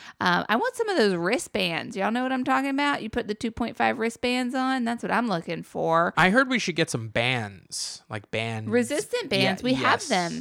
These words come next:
Speaker 2: Do we?
Speaker 1: Yeah, we got those at the house.
Speaker 2: Where you can, like,
Speaker 1: Yeah.
Speaker 2: do, like,
Speaker 1: Mm-hmm.
Speaker 2: workouts with them?
Speaker 1: A hundred percent.
Speaker 2: Get, break those out. Apparently
Speaker 1: Okay.
Speaker 2: that's what everybody's doing to get jacked in the end times.
Speaker 1: I just need to do some, I need to move my body in some way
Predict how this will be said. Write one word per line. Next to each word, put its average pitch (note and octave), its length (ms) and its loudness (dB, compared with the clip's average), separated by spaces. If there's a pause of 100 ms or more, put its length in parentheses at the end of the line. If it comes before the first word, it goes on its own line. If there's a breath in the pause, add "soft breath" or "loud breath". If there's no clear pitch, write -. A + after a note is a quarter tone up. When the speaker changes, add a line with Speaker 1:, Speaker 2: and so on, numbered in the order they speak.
(220)
Speaker 2:
Do D#3+ 180 4
we? E4+ 200 2
Speaker 1:
Yeah, B3+ 300 4
we G3+ 120 0
got A#3 180 -4
those D#4+ 160 -4
at D4+ 80 -6
the C4 60 -4
house. B3+ 340 -4
Speaker 2:
Where D#3 140 0
you E3 140 -6
can, E3 200 -6
like, C#3 340 -8 (140)
Speaker 1:
Yeah. F#3+ 300 2
Speaker 2:
do, E4+ 60 2
like, - 240 -2
Speaker 1:
Mm-hmm. - 120 -6 (220)
Speaker 2:
workouts F#3+ 200 0
with G#3 140 -2
them? B3 160 -4
Speaker 1:
A A3 60 -2
hundred A#3+ 260 -2
percent. - 460 -6
Speaker 2:
Get, A3 240 2
break C4 240 6
those C4+ 200 0
out. D#3+ 300 2
Apparently G3 340 0
Speaker 1:
Okay. F#3+ 80 0
Speaker 2:
that's F#3 160 -2
what E3+ 80 2
everybody's D3+ 420 -2
doing C3+ 200 -2
to B2+ 80 -6
get A#2 220 -2
jacked - 680 0 (140)
in A2+ 140 -10
the A2 140 -6
end G#2+ 180 -6
times. F#2 500 -10
Speaker 1:
I B3+ 160 4
just A4+ 240 -2
need A3 380 0
to G#3 80 -4
do F3+ 240 2
some, G3+ 240 -6
I G#3+ 100 0
need C4+ 220 -2
to G#3 80 -4
move F#3+ 240 -2
my G3 160 -2
body F#3 400 0
in F3+ 140 -6
some G#3+ 340 -4
way E3+ 400 2